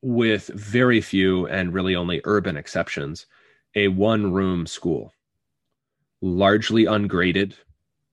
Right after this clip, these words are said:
maybe divided by you're good at spelling versus you're not yet good at spelling. And you know the teacher, and your dad and a couple other dads can kick the teacher out if they want to, or they can keep him forever.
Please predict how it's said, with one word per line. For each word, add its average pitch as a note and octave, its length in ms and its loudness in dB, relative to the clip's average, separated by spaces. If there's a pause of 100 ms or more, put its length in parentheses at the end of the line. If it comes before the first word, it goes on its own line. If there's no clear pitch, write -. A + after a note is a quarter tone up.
(180)
maybe F#2 340 -2
divided F2+ 500 -2
by E2+ 200 0
you're D#2+ 300 -4
good F2+ 200 -4
at F2+ 120 -4
spelling F2+ 400 0
versus F2 340 -6
you're E2 120 -2
not D#2+ 180 -2
yet G2 140 -2
good G2 180 -2
at F2+ 80 -6
spelling. F#2 380 -2 (920)
And G2+ 560 0
you G2 340 -4
know G#2+ 240 2
the G#2 100 -2
teacher, C3+ 500 -4 (140)
and F#2+ 360 -2
your F#2+ 100 -4
dad G#2 580 -2
and F#2 220 -4
a - 20 -6
couple F#2 260 -4
other F#2+ 180 -2
dads F#2+ 320 0
can E2+ 220 -6
kick - 220 -6
the - 80 -8
teacher A2 300 -4
out G2+ 160 2
if - 100 -8
they D#2 100 -4
want D2+ 240 -4
to, G#2 280 -2
or G2 280 0
they F#2+ 120 -2
can E2+ 160 -6
keep F#2+ 240 -6
him F2 100 -6
forever. - 460 -10